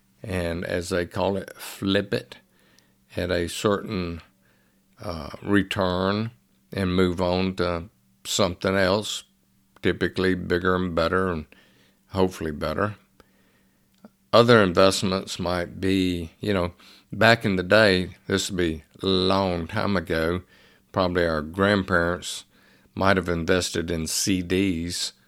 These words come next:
when C Ds were paying ten percent. Now C Ds are paying point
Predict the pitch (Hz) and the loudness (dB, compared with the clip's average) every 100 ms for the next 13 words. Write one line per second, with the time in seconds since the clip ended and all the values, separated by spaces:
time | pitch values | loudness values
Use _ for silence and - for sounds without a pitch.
0 | _ 92 90 - 104 92 92 92 90 - | _ -6 -6 -2 0 2 2 2 0 -4
1 | 82 78 90 90 90 82 76 _ - _ | -6 -4 0 0 0 -2 -6 _ -20 _
2 | _ - 113 92 80 - 92 87 95 - | _ 2 2 2 -4 -4 -2 -2 -4 -10
3 | _ _ _ _ - _ _ - 95 92 | _ _ _ _ -20 _ _ -2 2 2
4 | - 95 87 90 90 90 78 92 90 82 | 2 0 4 2 2 -2 0 2 2 0
5 | 80 - _ _ - 123 107 | -4 -12 _ _ 2 6 6